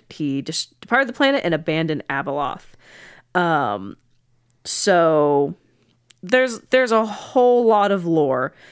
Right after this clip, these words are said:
They tried to imprison her, and she's, and she's able to, um, escape her, uh, pri-, prison whenever the current of the Force was altered and the flow of time changed.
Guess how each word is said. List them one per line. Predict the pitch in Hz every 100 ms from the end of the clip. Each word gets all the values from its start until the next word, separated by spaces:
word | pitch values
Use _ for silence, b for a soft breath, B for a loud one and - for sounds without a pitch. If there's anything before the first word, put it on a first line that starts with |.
| b -
They | 180
tried | - 226
to | 214
imprison | 220 - 190 196
her, | 190 175 170 - -
and | 160 160 160
she's, | - 180 - - - _ 156
and | 151 147 139 131 117 - - -
she's | - 180 -
able | 185 185 190
to, | 190 - 190 175 170 165 - b b b b b
um, | 170 165 151 110 - -
escape | 185 - 185
her, | - 180 160 151 -
uh, |
pri-, | 165 - 170 - -
prison | - 160 160
whenever | 156 151
the | 151
current | - - 170 175
of | 160
the | 139
Force | - 180 170 -
was | 156
altered | - 160 - 175
and | 165
the |
flow | - - 156
of | 147 -
time | - 143 135
changed. | - - 131 113 113 -